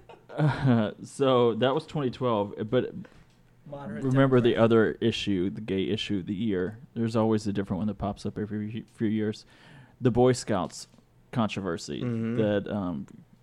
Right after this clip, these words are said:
Speaker 1: gay Boy Scout masters or chaperones, whatever they're called, teachers, um, could not be out of the closet. And it was such a national issue that they, the Republican Party put it in their, their platform that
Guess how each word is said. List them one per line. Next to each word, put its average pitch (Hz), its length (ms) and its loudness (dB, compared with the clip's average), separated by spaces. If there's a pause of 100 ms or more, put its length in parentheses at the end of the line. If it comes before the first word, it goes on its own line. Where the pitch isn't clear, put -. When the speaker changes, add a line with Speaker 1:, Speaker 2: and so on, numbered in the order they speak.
Speaker 1:
gay 110 480 2 (680)
Boy 117 160 2
Scout 107 300 -2
masters 101 600 -2
or 92 240 -2 (180)
chaperones, 101 640 -2
whatever 104 260 0
they're 85 120 -4
called, 76 320 -6
teachers, 98 560 -6 (880)
um, 98 320 -6 (140)
could 120 120 -2
not 101 140 -2
be 110 120 0
out 95 80 0
of 92 40 -2
the 104 100 -10
closet. 98 400 -6 (640)
And 123 100 2
it 120 40 4
was 107 100 -2
such 120 200 -2
a 117 40 2
national 95 500 -2
issue 82 360 -6
that 69 180 -8
they, 78 280 -4 (600)
the 113 120 -4
Republican 95 420 -4
Party 90 240 -4
put 104 200 -6
it - 100 -6
in 104 100 -2
their, 95 320 -6 (1300)
their 139 160 4
platform 127 680 2
that 113 160 2